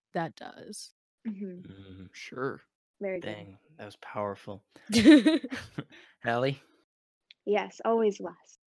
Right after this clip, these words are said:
Speaker 2: Best for last. I actually really
Speaker 3: <laughs>
Speaker 2: liked this movie. I, uh, when I first saw the trailer, I thought, I seriously <laughs> thought it was a DreamWorks movie, and I was like, "Oh, okay, here we go."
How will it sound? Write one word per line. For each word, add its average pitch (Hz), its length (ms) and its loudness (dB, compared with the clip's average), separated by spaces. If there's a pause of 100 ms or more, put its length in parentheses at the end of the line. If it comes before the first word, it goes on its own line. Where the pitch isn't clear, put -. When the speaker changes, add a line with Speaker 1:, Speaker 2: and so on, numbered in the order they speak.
(100)
Speaker 2:
Best 220 180 -4
for 190 100 -12
last. - 480 -16 (500)
I 330 220 8
actually 381 280 2
really 285 180 4
Speaker 3:
<laughs> - 20 4
Speaker 2:
liked 247 240 0
this 277 180 4
movie. 180 420 -2
I, 254 220 6
uh, 269 80 0
when 277 160 0
I 302 180 2
first 311 220 0
saw 370 120 2
the 349 80 -4
trailer, 233 600 0
I 240 120 0
thought, 226 340 2
I 208 260 2
seriously 240 400 6
<laughs> - 40 -4
thought 208 200 4
it 208 60 6
was 208 160 4
a 208 60 4
DreamWorks 196 600 -8
movie, 254 320 -14
and 214 100 -18
I 208 60 -12
was 208 80 -14
like, 208 200 -6
"Oh, 233 280 4
okay, 196 220 -10
here 196 140 -12
we 190 120 -8
go." 175 280 -16